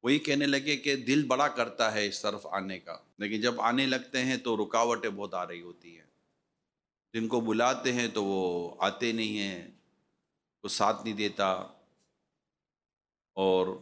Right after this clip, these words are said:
ہمارا بھی دل کرتا ہے لیکن ہم اس جگہ پر اتنے بزی ہو جاتے ہیں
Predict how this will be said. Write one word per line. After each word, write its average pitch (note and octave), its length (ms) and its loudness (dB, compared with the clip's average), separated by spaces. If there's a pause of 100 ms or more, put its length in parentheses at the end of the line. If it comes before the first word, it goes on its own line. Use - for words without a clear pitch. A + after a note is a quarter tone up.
(160)
ہمارا A#2 280 4
بھی C3+ 140 2
دل C3 200 2
کرتا A#2+ 380 2
ہے A2+ 40 2
لیکن G#2+ 300 -2
ہم G2+ 480 -4 (1120)
اس G#2 200 -4
جگہ A2 240 4
پر A#2 140 0
اتنے A2+ 280 -2
بزی A2+ 300 0
ہو C3 140 6
جاتے G2+ 360 2
ہیں F#2 200 -4